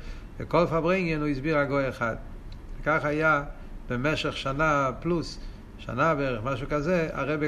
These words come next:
כל פברנגן הרבי היה מדבר על אחד הגויס שיש מרב לייביק על איגרס התשובה.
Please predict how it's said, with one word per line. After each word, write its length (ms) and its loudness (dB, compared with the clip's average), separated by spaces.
כל 220 0
פברנגן 480 0
הרבי 280 0
היה 240 2
מדבר 360 0
על 140 2
אחד 260 2
הגויס 580 2
שיש 520 2
מרב 280 -2
לייביק 320 2
על 100 2
איגרס 420 -2
התשובה. 320 -4